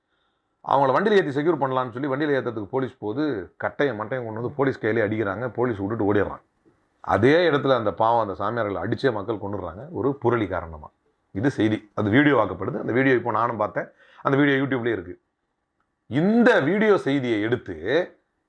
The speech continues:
தன்னுடைய Twitter-ல போட்டு, "முஸ்லிம்கள் எல்லாம் ஒண்ணு சேர்ந்து புல்கர் சாமியாரை கொன்னுட்டாங்கன்னு" போட்டது யார் தெரியுமா?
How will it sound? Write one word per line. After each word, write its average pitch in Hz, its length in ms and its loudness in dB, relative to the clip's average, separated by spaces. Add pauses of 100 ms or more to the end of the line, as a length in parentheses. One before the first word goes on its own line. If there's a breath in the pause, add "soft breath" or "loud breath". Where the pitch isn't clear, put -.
(760)
தன்னுடைய 143 360 4
Twitter-ல 180 420 4
போட்டு, 104 580 -10 (520)
"முஸ்லிம்கள் 220 580 2
எல்லாம் 170 280 2
ஒண்ணு 151 200 -4
சேர்ந்து 139 360 -4
புல்கர் 175 460 0
சாமியாரை 117 420 -2
கொன்னுட்டாங்கன்னு" 127 520 -2
போட்டது 120 420 -4
யார் 110 220 -2
தெரியுமா? 101 540 -8